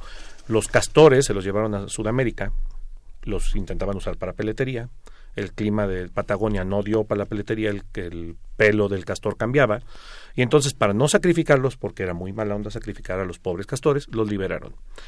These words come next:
Y están generando un problema severísimo en Patagonia. Están acabando con especies de árboles nativos y endémicos de ahí, están acabando con aves, están acabando con mamíferos, están acabando con invertebrados, están acabando con todo lo que encuentran,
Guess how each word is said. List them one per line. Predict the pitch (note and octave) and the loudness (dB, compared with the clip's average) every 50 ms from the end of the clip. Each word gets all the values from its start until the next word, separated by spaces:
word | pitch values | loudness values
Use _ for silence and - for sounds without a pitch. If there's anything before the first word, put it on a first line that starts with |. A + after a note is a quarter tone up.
| - - | -8 -4
Y | - | -4
están | A2+ - C#3 | 0 0 2
generando | C3+ E3 C#3+ C3 C#3 D3+ | 2 2 2 2 2 0
un | C#3+ | 0
problema | - A2+ A2 A2 A#2 C3 B2 | 0 0 0 0 0 -2 -2
severísimo | - - G#2+ G2+ G#2 G#2 G#2 G2+ F#2+ - - G2+ F2+ - - G2+ - - A2 G2+ - - - C3 - - G2+ F2+ F2+ F#2 - - - - - | 0 -2 0 0 0 -2 -4 -4 -6 -6 -6 -6 -6 -6 -8 -8 -8 -8 -8 -10 -10 -10 -10 -10 -8 -8 -8 -8 -8 -10 -12 -14 -20 -14 -12
en | - F#2 E2+ - - - - - | -12 -12 -10 -12 -12 -12 -10 -8
Patagonia. | - F2+ - D#2+ C#2 - - - - - - - - - - - - - | -8 -8 -8 -8 -10 -10 -12 -14 -16 -18 -20 -20 -18 -16 -16 -14 -14 -8
Están | - - A#2 | -4 -2 -2
acabando | A#2+ - A2 A2 G#2+ G#2 | 0 2 0 0 0 -2
con | G#2 G2 | -4 -6
especies | F2+ - - G2+ - G#2+ F#2+ | -6 -6 -6 -4 -4 -4 -2
de | F#2+ G2 | -2 -2
árboles | G2 F#2+ G2 F2 E2 | -2 -2 -4 -6 -6
nativos | F2+ F2 - - A2+ A2+ A2 A2 A2 A2 - - - | -8 -8 -6 -4 -4 -2 -2 -2 -4 -4 -8 -12 -10
y | - F2+ | -10 -8
endémicos | F2 F2 G2+ A2 G#2+ G2 - - E2+ E2+ | -6 -4 -4 -2 -2 -4 -4 -8 -8 -6
de | E2+ | -6
ahí, | E2+ F#2 G2 G#2+ A2 - - - - - - - - | -6 -4 -6 -6 -8 -10 -14 -16 -14 -16 -16 -8 -8
están | G#2 - - A2+ | -6 -2 0 0
acabando | A2+ G#2+ - G#2+ G#2 G#2+ A2 G#2+ G#2+ G#2 G2+ - - - - - - - - - | 0 2 2 2 4 4 4 2 2 0 0 -4 -12 -14 -14 -16 -18 -18 -12 -4
con | G#2+ G#2 G2 F#2+ F#2+ F#2+ G2 - | -2 0 0 0 -2 -2 0 6
aves, | A2 B2 C3+ B2 A#2 A#2 A2+ - | 8 8 8 8 6 2 2 0
están | G2 - A#2+ A2 | -2 0 0 0
acabando | G#2+ G#2 G#2 G2 G2 G2 F#2+ F#2+ | 0 0 -2 -2 -2 -2 -2 -6
con | F2+ - F2 | -6 -6 -8
mamíferos, | E2+ F2 - A2 A#2 - A2+ G#2+ - | -6 -4 -4 -4 -4 -2 -4 -4 -2
están | - A2 | -2 -4
acabando | G2+ F#2+ G2+ F#2+ F#2 F2+ | -2 -2 -2 -4 -4 -4
con | E2+ F#2 F2 | -6 -8 -8
invertebrados, | F2 E2+ F2 - - F#2+ G2+ A2 | -8 -8 -10 -6 -4 -4 -4 -2
están | - C3 | -2 -2
acabando | D3 - B2+ A#2+ B2 | 0 0 0 -2 -2
con | - - G2 F2+ | -4 -4 -4 -4
todo | - B2 B2 C#3 | -4 -2 -2 -2
lo | B2+ A2 | -2 -2
que | G#2+ | -4
encuentran, | G2 G#2+ A2 G2+ F2 G#2+ A2+ B2 | -2 -2 -2 -2 0 -2 -4 -4